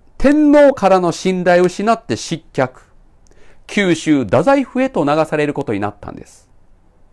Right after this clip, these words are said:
こうして京の都を旅立ち、西へ、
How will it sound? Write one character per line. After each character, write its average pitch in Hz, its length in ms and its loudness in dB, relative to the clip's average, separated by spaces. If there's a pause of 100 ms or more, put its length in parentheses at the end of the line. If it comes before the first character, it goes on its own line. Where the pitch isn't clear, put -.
(640)
こ 175 180 4
う 175 40 4
し - 100 -6
て 170 160 0
京 262 260 2
の 226 100 -2
都 190 400 -2
を 165 60 0
旅 101 240 -10
立 - 180 -14
ち、 - 300 -20 (640)
西 139 480 -2
へ、 156 280 0